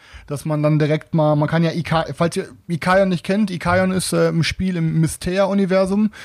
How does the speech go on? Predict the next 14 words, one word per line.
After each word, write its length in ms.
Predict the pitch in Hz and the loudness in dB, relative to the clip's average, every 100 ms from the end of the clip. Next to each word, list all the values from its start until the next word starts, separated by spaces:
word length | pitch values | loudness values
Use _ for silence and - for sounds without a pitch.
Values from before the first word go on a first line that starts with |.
| - - - - | -20 -18 -18 -8
und 480 | 165 165 170 - 147 | 0 2 2 -2 -2
beim 200 | 165 180 | 0 0
Kickstarter 520 | - 214 - 208 196 | -2 -4 -2 0 0
von 120 | 196 | -2
Ikarion 540 | 190 - 170 190 202 180 | -4 -2 0 2 2 2
war 140 | 175 | 2
noch 180 | 175 175 | 0 0
ein 80 | 170 | 2
Regelbuch 440 | 156 196 196 220 | 2 0 -2 -2
bei 280 | - 202 240 | 0 0 -2
für 200 | - 180 | -2 0
Mystere 500 | 170 170 - 180 170 | 2 0 -2 0 0
The 80 | 151 | 0
Fall 460 | - 165 139 127 | -2 0 2 0